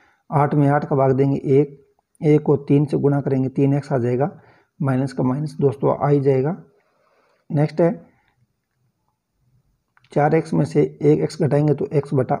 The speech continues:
आठ। शेष बचे हिरणों की संख्या आ जाएगी दोस्तों x बटा आठ। तो यहाँ दोस्तों मैं वैल्यू दे रखी थी कि शेष बचे नौ हिरण, यानी नौ हिरणों की जो वैल्यू है वो x बटा आठ के बराबर है। तो तालाब में पानी पी रहे हैं तो x at, x बटा आठ बराबर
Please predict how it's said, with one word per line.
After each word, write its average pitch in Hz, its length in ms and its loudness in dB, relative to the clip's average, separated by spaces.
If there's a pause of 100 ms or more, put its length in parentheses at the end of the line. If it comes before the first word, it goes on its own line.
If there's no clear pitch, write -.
आठ। 113 260 -6 (520)
शेष 175 240 2
बचे 151 220 0
हिरणों 143 220 4
की 147 100 0
संख्या 143 240 0
आ - 20 2
जाएगी 135 180 2
दोस्तों 127 280 -2 (120)
x 143 160 -4
बटा 135 200 0
आठ। 120 240 -2 (460)
तो 165 60 0
यहाँ 160 140 4
दोस्तों 170 260 4
मैं 165 180 6
वैल्यू 139 220 4
दे 151 140 4
रखी 143 240 0
थी 170 120 4
कि 165 140 -6
शेष 180 320 0
बचे 160 220 2
नौ 139 240 4
हिरण, 120 280 -2 (800)
यानी 165 280 4
नौ 151 400 4
हिरणों 151 320 2
की 156 60 -2
जो 160 160 4 (140)
वैल्यू 139 300 2
है 156 100 2
वो 156 180 0
x 156 200 0
बटा 156 260 0
आठ 147 200 0
के 160 80 0
बराबर 143 300 2
है। 156 120 0 (720)
तो 139 80 -2
तालाब 151 300 2
में 160 140 4
पानी 156 260 2
पी 156 180 4
रहे 156 100 4
हैं 151 80 2
तो 151 100 0 (100)
x 156 240 -2
at, 156 200 -4 (320)
x 160 260 -2
बटा 143 220 0 (140)
आठ 156 200 0
बराबर 143 320 0